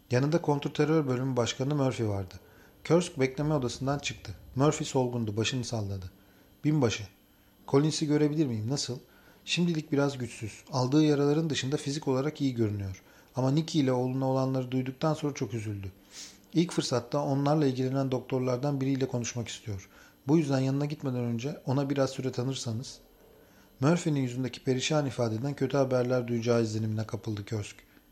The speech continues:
"Bir şey mi oldu?" Murphy endişeyle Morgan'a baktı. Sonra Kursk'e döndü. "Hep birlikte konuşmamız gerektiğini düşünüyorum binbaşı. Bilmeniz gereken bir şey oldu da." Bölüm elli beş.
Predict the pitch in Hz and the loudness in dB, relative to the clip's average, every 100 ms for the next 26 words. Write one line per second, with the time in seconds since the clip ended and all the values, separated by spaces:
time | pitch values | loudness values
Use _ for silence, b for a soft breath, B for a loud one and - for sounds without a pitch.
0 | _ 117 110 170 160 107 104 95 - _ | _ -4 0 2 2 -2 -4 -6 -14 _
1 | B B B B B 123 160 175 156 151 | B B B B B 2 2 4 0 0
2 | - 165 151 135 131 113 107 104 - 107 | 0 0 2 2 0 0 -2 -4 -8 -6
3 | 135 131 131 123 - 127 107 98 92 - | -2 -2 -2 -2 -2 -2 -2 -4 -8 -12
4 | B B B B - 175 170 143 131 151 | B B B B -2 0 2 2 2 -2
5 | - 131 123 131 127 117 110 107 113 107 | 0 -2 0 -2 0 0 0 -2 -6 -4
6 | - 113 110 107 104 101 98 - - - | -4 -4 -4 -4 -4 -6 -8 -12 -20 -20
7 | - 120 127 139 143 127 123 131 127 - | -6 -2 0 0 0 0 0 -2 -2 -2
8 | 127 120 147 110 87 - - - - _ | -2 -2 -2 -4 -6 -14 -20 -20 -20 _
9 | _ _ _ _ _ _ - b b b | _ _ _ _ _ _ -20 b b b
10 | b - 110 139 170 135 123 107 90 - | b -4 0 2 2 0 0 -2 -4 -8